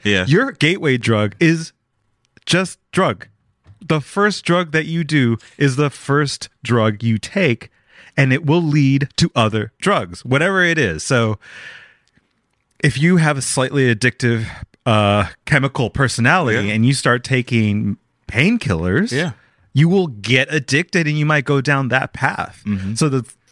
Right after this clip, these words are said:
Speaker 2: gateway drug is just drugs in general. And when you're <laughs> off in college or even sooner or whatever, you're going to try alcohol. Everyone does because that's the society we're in and it's high pressure.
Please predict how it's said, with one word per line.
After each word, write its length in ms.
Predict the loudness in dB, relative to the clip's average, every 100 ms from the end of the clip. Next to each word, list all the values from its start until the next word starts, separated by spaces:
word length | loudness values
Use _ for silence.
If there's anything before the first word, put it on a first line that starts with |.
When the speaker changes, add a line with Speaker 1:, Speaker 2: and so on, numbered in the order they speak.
| -8 -4
Speaker 2:
gateway 320 | -2 0 -2
drug 260 | -2 -2 0
is 100 | 0
just 160 | -2 0
drugs 220 | 0 0
in 80 | -2
general. 420 | -4 -6 -10 -12 _ -20 -18 -12 0
And 600 | 2 4 4 2 2 0
when 360 | 2 2 2
you're 640 | 2 2 2 4 2 2 0 -6 -12 -4
<laughs> 340 | -2 0 0
off 160 | 0 -2
in 100 | -2
college 480 | 0 0 2 0 0
or 80 | 2
even 200 | 2 0
sooner 560 | 0 0 2 4 2
or 80 | 2
whatever, 720 | 2 2 2 2 2 2 2 -2 -10 0
you're 180 | 2
going 300 | 2 2 0
to 100 | -2
try 400 | -4 -2 0 0 0
alcohol. 400 | -2 0 -2 -2 2
Everyone 480 | 2 2 0 0 -2
does 360 | -4 -4 -10 -4
because 380 | -2 0 0
that's 240 | 0 -2 -2
the 80 | -4
society 480 | -4 0 2 2
we're 140 | 0 0
in 220 | 0 0
and 60 | 0
it's 200 | -4 -10
high 400 | -6 0 0 -2
pressure. 500 | -2 -2 0 -2